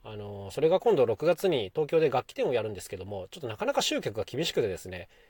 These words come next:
百名目標のところ三十名ぐらいしかまだちょっとご予約入ってなくて、もうあと一ヶ月ですから、いや、やべえな、これと思ってて、まあ、かといって僕普段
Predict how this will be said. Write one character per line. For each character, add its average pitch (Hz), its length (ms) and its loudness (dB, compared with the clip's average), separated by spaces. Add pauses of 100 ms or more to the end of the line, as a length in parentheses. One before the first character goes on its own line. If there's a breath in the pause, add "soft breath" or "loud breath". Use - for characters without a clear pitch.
(140)
百 - 260 -10
名 320 160 2
目 123 180 -2
標 120 200 -2
の 113 80 -4
と 110 80 -6
こ 107 100 -4
ろ 101 60 -4
三 262 180 -4
十 294 80 -4
名 294 140 -2
ぐ 285 60 6
ら 208 60 8
い - 40 6
し - 80 -6
か - 240 -4
ま 139 80 -2
だ 113 80 -2
ち - 60 -12
ょ - 20 -8
っ - 20 -6
と 113 60 -6
ご 117 60 -2
予 131 60 2
約 110 160 -2
入 120 100 -6
っ - 40 -10
て - 100 -16
な 104 60 -12
く - 100 -20
て、 92 240 -12
も 214 240 0
う 247 40 -2
あ - 20 -8
と - 80 -6
一 120 80 -6
ヶ - 100 -16
月 - 200 -4
で 92 40 -6
す - 120 -14
か - 80 -8
ら、 87 200 -10 (380 loud breath)
い - 60 -10
や、 113 40 -4
や 117 240 -4
べ 202 120 6
え 226 100 8
な、 151 220 2
こ 139 80 2
れ 123 100 6
と 123 60 0
思 113 100 0
っ - 20 -6
て - 120 -6
て、 95 200 -6
ま 107 140 -10
あ、 - 40 -8
か 302 100 4
と 311 120 2
い 180 40 6
っ - 40 -4
て - 140 -10
僕 139 180 -2
普 - 140 -2
段 131 180 0